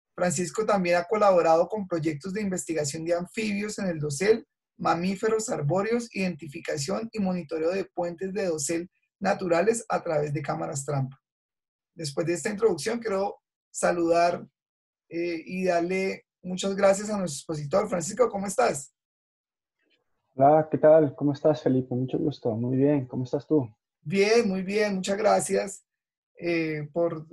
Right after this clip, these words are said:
Speaker 1: tu apoyo, por tu interés en participar en estos webinars. Eh, qué bueno poder contar con tu presencia. Eh, para nosotros es muy importante mostrar el trabajo que se ha desarrollado en los diferentes grupos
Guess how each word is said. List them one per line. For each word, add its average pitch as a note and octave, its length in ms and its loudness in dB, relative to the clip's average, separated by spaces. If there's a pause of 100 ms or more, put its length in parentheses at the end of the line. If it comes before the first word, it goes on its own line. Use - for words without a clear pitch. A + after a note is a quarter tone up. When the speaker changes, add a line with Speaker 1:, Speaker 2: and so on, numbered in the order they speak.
(480)
Speaker 1:
tu - 100 -2
apoyo, F#3+ 520 4
por G#3+ 180 -2
tu F3+ 100 -6
interés E3 440 0
en G3 100 -6
participar D3+ 560 -2
en E3 80 -6
estos F#3 240 -8
webinars. G3 720 -2 (420)
Eh, D#3 300 -10
qué F3 100 -4
bueno F3+ 320 0
poder F3 220 0
contar F3 360 -2
con F#3+ 120 -4
tu F#3+ 120 -8
presencia. F3+ 800 -4 (220)
Eh, E3 240 -10
para D#3+ 200 -2
nosotros D#3+ 680 -8 (440)
es F#3 140 -10
muy F#3 140 -4
importante E3+ 800 -2
mostrar E3 480 0
el E3 180 -6
trabajo D#3+ 580 0
que F3+ 280 -6
se E3+ 140 -4
ha D#3 60 -2
desarrollado D#3+ 560 -2
en F3 60 -4
los F#3 100 -4
diferentes D#3+ 520 -6
grupos F#3+ 600 -6